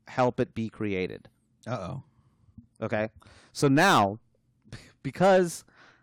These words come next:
Speaker 1: I told you about this thought experiment, you are now susceptible to being tortured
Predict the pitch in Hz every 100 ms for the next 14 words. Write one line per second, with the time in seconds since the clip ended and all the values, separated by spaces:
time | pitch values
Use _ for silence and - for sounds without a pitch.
0 | _ 135 127 - 156 151 143 139 113 123
1 | 131 - 113 - 117 127 - 143 147 165
2 | 160 _ _ _ _ _ _ _ _ _
3 | _ _ - 127 190 165 131 131 139 139
4 | 127 - 143 - 123 120 101 120 123 117
5 | - 139 139 - 95 80